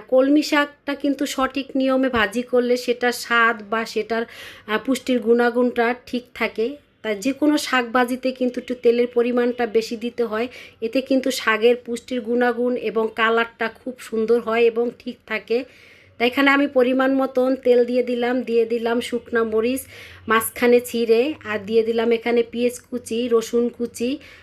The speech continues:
আর দিয়ে দিলাম কাঁচা মরিচ মাঝ বরাবর ছিঁড়ে দিয়েছি। তাই হালকা করে এখন আমি ভেজে নেব,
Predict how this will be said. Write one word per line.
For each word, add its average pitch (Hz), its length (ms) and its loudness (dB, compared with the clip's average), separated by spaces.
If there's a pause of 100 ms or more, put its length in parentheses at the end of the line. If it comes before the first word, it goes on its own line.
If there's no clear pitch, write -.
(100)
আর 196 240 -2
দিয়ে 226 160 2
দিলাম 226 320 0 (120)
কাঁচা 226 320 2
মরিচ 233 400 0
মাঝ 208 280 0
বরাবর 220 520 0
ছিঁড়ে 214 280 0
দিয়েছি। 220 440 -2 (480)
তাই 220 160 -2
হালকা 233 380 2
করে 294 240 4
এখন 269 280 2
আমি 254 160 4
ভেজে 226 320 2
নেব, 247 180 0